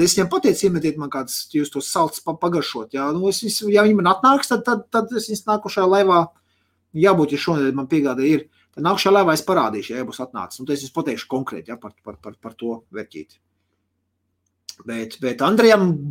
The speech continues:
nu, baig-, baig uz rātu Latvijā iet. Šeit mums ir iet, mums nav, es neko nevaru pateikt. Tā, Emīls saka, "Netesēs simt, bet man nekas netiek, jo tiek deviņdesmit dienas,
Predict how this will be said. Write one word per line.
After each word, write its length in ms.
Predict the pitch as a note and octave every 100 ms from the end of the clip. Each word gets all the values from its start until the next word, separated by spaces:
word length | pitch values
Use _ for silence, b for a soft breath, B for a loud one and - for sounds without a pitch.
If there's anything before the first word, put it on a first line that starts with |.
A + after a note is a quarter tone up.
| D#3
nu, 220 | G3 F#3
baig-, 240 | E3+ F#3 F3
baig 240 | D#3+ F#3+ D#3
uz 80 | C#3+
rātu 240 | C3 C#3 B2+
Latvijā 320 | C3+ - F#2+
iet. 300 | G2+ A2 - b b b
Šeit 220 | - E3+ F3
mums 160 | -
ir 100 | E3
iet, 140 | D3+ C3+
mums 220 | B2+ B2+
nav, 140 | C#3 G#2+
es 140 | G#2+ -
neko 380 | B2+ B2 A#2+ A#2+
nevaru 180 | A2+ F#2
pateikt. 340 | - - - _ _ _ _ _ b b b b b b b b _
Tā, 140 | G3+ G3 F3+ A3
Emīls 460 | G#3+ G3+ F#3+ F3+
saka, 240 | - F#3+ G#3
"Netesēs 400 | A3+ G3+ G3 F3+
simt, 160 | A3+
bet 140 | G#3 F#3
man 140 | G3
nekas 180 | F#3+ -
netiek, 280 | G#3+ G#3 -
jo 120 | F#3 F3+ F3
tiek 300 | F3 F#3 E3
deviņdesmit 680 | D#3 F3 E3+ D#3 - D#3+ D#3
dienas, 360 | D3 E3+ D#3+